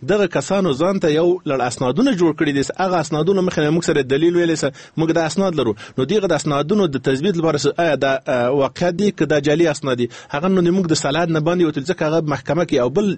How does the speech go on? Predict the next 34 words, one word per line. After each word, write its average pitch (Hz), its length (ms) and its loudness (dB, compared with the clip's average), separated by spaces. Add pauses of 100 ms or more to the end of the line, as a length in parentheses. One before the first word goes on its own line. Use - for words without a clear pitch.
(140)
نظر 135 340 0
په 165 140 -2
د 143 60 0
اتو 135 300 0
میاشتو 170 400 0
په 135 80 -6
دومره 165 200 2
کم 165 260 -2
وخت 190 240 -6 (240)
موږ 165 120 2
نه 214 140 2
سو - 120 -4
کولی 196 280 2
چې 180 100 -2
مثال 175 380 0 (340)
دغه 170 160 2
تثبیت 165 400 -2
کړو، 139 200 -2
آیا 151 360 0 (260)
دا 147 240 2
اسناد 165 320 0 (100)
واقعیت 131 480 0
دي 175 120 0
که 151 120 -2
نه 156 100 0
دي؟ 139 120 -2
او 120 160 0
له 127 100 2
موږ 196 160 2
سره 170 220 0
عدم 143 400 0
همکاري 165 440 0
د، 147 160 2
د 131 280 0